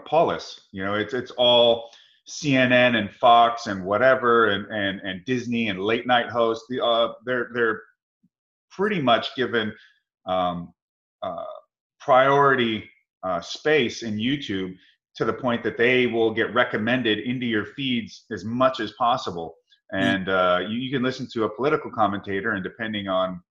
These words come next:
Speaker 1: how the algorithm d-, decided who that person was and what they thought, you got Fox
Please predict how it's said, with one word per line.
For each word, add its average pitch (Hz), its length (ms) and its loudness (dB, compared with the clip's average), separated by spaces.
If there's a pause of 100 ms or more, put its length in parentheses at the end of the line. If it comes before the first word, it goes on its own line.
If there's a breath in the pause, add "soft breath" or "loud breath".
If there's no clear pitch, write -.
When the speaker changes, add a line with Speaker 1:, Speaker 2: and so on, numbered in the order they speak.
(160)
Speaker 1:
how 95 380 -2
the 98 100 -4
algorithm 98 540 0
d-, - 80 -20 (220)
decided 104 420 -2
who 101 140 -10
that 98 240 -2
person 92 360 -8
was 101 280 0
and 90 100 -12
what 95 160 -10
they 85 80 -8 (100)
thought, 143 220 4 (320 loud breath)
you 123 80 -2
got 117 160 2 (160)
Fox 113 300 0